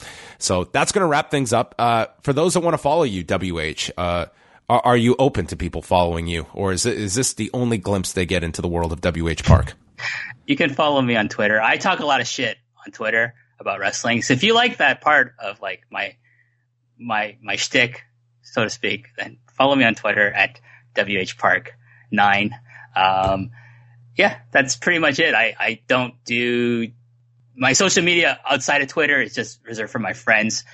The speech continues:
Speaker 2: So Twitter is a place where, like, people can contact me and interact with me.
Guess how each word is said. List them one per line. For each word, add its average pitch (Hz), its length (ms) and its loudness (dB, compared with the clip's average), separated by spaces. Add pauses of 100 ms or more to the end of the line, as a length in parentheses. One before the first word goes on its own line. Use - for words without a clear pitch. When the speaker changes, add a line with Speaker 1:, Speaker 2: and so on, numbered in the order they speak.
(140)
Speaker 2:
So - 120 -8
Twitter 165 260 2
is 139 120 0
a 127 80 0
place - 320 -2
where, 101 140 -4
like, 92 200 -4 (260)
people 107 220 0
can - 200 -8
contact - 480 -4
me 92 120 -8
and 87 220 -10 (540)
interact 110 300 0
with - 120 -16
me. - 140 -20